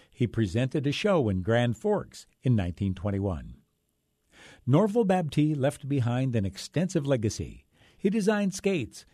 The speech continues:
eliminating the curled ice skating blade. He remained active in skating even after he lost his legs due to diabetes. He turned to coaching.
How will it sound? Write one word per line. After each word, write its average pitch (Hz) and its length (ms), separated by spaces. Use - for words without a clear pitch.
eliminating 120 680
the 123 80
curled 185 580
ice 160 220
skating 107 400
blade. 90 500
He 113 160
remained 101 420
active 113 380
in 90 100
skating 117 520
even 147 240
after 117 260
he 131 140
lost 139 440
his 135 200
legs 131 560
due 131 160
to 120 100
diabetes. 113 880
He 156 120
turned 208 220
to 208 60
coaching. 196 560